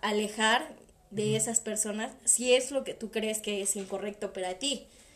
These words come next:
Speaker 2: Y lo peor es que a veces los ideales que son erróneos, güey, porque yo, la verdad, honestamente lo considero un ideal erróneo el hecho de este concepto de los fifas, güey.
Speaker 1: Sí.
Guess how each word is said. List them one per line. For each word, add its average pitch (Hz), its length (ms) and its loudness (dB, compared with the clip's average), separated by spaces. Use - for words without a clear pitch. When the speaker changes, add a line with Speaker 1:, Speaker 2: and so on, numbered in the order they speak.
Speaker 2:
Y 165 80 -2
lo 160 200 -2
peor 175 260 0
es 185 160 -4
que 175 320 -2
a 135 80 -2
veces 160 320 -2
los 131 240 -4
ideales 139 840 -2
que 135 120 -6
son 143 220 0
erróneos, 135 480 0
güey, 123 220 -8
porque - 200 -12
yo, 113 200 -8
la 107 140 -8
verdad, 101 260 -6
honestamente 123 560 -8
lo 101 120 -14
considero 117 420 -8
un 127 180 -8
ideal 113 380 -4
erróneo 113 400 -6
el 98 100 -12
hecho 107 220 -12
de - 320 -14
este 117 260 -8
concepto 107 380 -10
de 101 80 -8
los 98 160 -10
fifas, 107 320 -10
güey. 110 160 -10
Speaker 1:
Sí. 214 240 -4